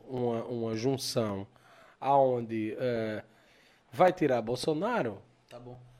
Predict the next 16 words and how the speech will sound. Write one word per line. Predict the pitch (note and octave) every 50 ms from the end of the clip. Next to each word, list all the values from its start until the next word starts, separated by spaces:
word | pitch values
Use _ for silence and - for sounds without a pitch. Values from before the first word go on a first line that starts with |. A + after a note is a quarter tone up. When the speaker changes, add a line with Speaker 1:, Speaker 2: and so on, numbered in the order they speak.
| - _ -
Speaker 1:
você | D3+ F3 - - - G#3
entende | G3+ F3+ - - F3+ F3 E3 D#3 D#3
que | C#3+ - - D3+ C#3+
ele, | C#3 C3+ C3 B2 A#2+ A#2+ A#2 -
Speaker 2:
Só | - C3+
um | -
Speaker 1:
ele | C3 B2+ B2 C3
Speaker 2:
pouquinho. |
Speaker 1:
precisa | C3 - C3+ C3 - - C3 A#2+ A#2 A#2 G#2+ - - - - - _ _ _ - - - _ _ - -
Speaker 2:
Roda. | B2 B2+ -
Speaker 1:
sentar | - E3 D#3 D3 - - D#3 D3 C#3 C3
com | - - C#3+ C3
Deus | B2 B2+ B2+ B2 A#2 G#2+
e | A#2
o | A#2+
diabo? | A2 A2+ A2+ G#2 G2+ F#2+ F#2 F2+ G2+ G#2